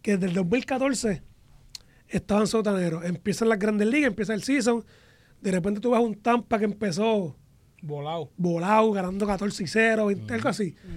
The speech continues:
Speaker 2: Ujú.
Speaker 1: Una racha histórica, este, y obviamente vienes a Atlanta, que viene de menos a más, vienes a, a los Dodgers, que siempre es un equipo que debe estar en el menor, si no van todos botados de ahí.
Speaker 2: <laughs>
Speaker 1: Este,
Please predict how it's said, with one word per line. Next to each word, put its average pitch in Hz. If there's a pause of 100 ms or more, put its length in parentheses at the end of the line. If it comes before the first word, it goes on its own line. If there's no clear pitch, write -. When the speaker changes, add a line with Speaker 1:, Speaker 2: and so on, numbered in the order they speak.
(100)
Speaker 2:
Ujú. 190
Speaker 1:
Una 233
racha 233
histórica, 254
este, 190 (680)
y 226
obviamente 294
vienes 262
a 254
Atlanta, 247
que 233
viene 226
de 226
menos 226
a 202
más, 233
vienes 214
a, 214
a 208
los 185 (380)
Dodgers, 214
que 202
siempre 208
es 214
un 202
equipo 196 (560)
que 208
debe 202
estar 208
en 214
el 208
menor, 208
si 208
no 208
van 214
todos 208
botados 196 (440)
de 196
ahí. 262
Speaker 2:
<laughs> -
Speaker 1:
Este, 196